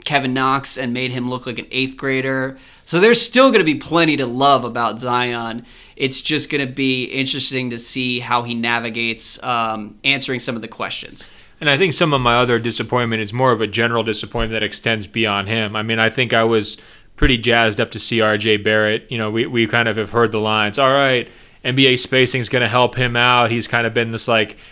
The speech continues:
Speaker 2: you know, uh, you know, fashioned to be a, a pro by his father for his, you know, his entire childhood and all of this."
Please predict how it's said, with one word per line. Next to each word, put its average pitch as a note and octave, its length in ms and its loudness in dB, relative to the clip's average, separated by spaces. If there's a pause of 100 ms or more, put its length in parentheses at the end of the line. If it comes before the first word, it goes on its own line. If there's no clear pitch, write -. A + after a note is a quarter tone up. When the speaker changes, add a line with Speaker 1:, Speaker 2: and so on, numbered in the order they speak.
(220)
Speaker 2:
you - 80 -6
know, A#2 260 -2 (480)
uh, G#2 420 -8 (220)
you C#3 100 -14
know, A2 80 -12
fashioned A#2+ 680 0
to B2+ 100 -2
be A#2+ 180 0
a, A2+ 100 4
a C3 180 -4
pro A#2 380 4
by G#2+ 180 4
his G2+ 140 0
father A2 380 0
for G#2+ 200 -4
his, G#2 260 -6
you C3+ 100 -12
know, G#2+ 100 -6
his G#2+ 200 -6
entire A2 340 0
childhood A2 440 0
and G#2 140 -8
all G#2+ 140 0
of G2+ 80 -6
this." A#2 340 0